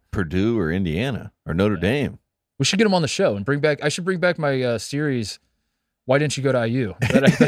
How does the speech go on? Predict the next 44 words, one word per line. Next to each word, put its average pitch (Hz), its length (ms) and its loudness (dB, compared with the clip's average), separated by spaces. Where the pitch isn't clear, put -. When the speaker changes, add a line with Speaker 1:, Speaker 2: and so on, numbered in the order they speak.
Speaker 2:
I 233 40 4
ask 180 160 2
Speaker 1:
<laughs> - 0 -
Speaker 2:
every, 226 640 4
every, 175 340 2
every 175 220 2
guy 170 160 4
that 165 140 0
comes 151 180 -2
on 151 100 2
the 139 80 -2
show 151 220 0
that's 123 120 -2
from 135 200 -2
Indiana. 117 400 -4
Speaker 1:
Well, 135 400 0
and 143 180 2
then 156 80 0
let's 175 160 -2
also 131 440 0
have, 107 280 -2
like, 98 180 -4
a 101 60 -4
second 113 400 -4
series 85 320 -4
where 87 140 -8
we 95 60 0
bring 92 240 -4
everyone 101 360 -2
from 92 140 -6
Minnesota 90 520 0
on 78 140 -4
the 78 80 -6
show. - 140 -4
We 80 80 0
Speaker 2:
<laughs> 92 120 2
Yeah, 107 120 4
Speaker 1:
ask 165 100 6
them - 140 4
Speaker 2:
why 127 60 4
Speaker 1:
why 127 80 6
Speaker 2:
did - 20 4
Speaker 1:
they 127 60 2
Speaker 2:
you 120 40 2